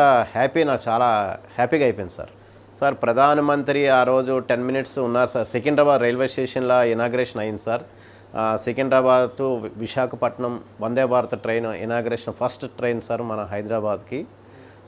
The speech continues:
ఆ, టెన్ మినిట్స్ ఉన్నాడు. చాలా మన ప్రధానమంత్రి గారు ఆపోజిట్లో ఉన్నాంగా, ఉన్నామండి. చాలా నాకు హ్యాపీగా అనిపించిందండి. నా లైఫ్లోని నేను ప్రధానమంత్రి గారిని లైవ్లో చూస్తాననేసి నేను అనుకోలేదు సార్. ఈ ఈవెంట్ నాకు ఇంత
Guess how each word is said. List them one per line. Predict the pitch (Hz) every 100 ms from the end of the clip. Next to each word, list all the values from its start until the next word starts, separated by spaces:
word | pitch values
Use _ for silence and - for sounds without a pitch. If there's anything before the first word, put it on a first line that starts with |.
| -
ఆ, | 120 113 110 110
టెన్ | 123 131
మినిట్స్ | 139 147 -
ఉన్నాడు. | 127 127 127 127
చాలా | 127 143 135 113 107
మన | 117 120 117 117 107 104 -
ప్రధానమంత్రి | 120 147 151 147 143
గారు | 143 139
ఆపోజిట్లో | 113 120 - 147 147 151
ఉన్నాంగా, | 143 139 135 131 127 87 113
ఉన్నామండి. | 123 131 123 127 -
చాలా | 117 160
నాకు | 156 147 143
హ్యాపీగా | 123 117 123 131 123
అనిపించిందండి. | 117 120 117 110 104 101 127 - - - - - -
నా | 123 139 147 147
లైఫ్లోని | 139 147 151 160 165 160
నేను | 160 151
ప్రధానమంత్రి | - 127 139 143 143 143
గారిని | 139 139 139
లైవ్లో | 131 127 135 151 156
చూస్తాననేసి | 147 135 131 139 131 131 131 143
నేను | 127
అనుకోలేదు | 101 104 123 117 110
సార్. | 120 127
ఈ | 139 -
ఈవెంట్ | 123 135 160 165 165 156
నాకు | 139 135
ఇంత | 135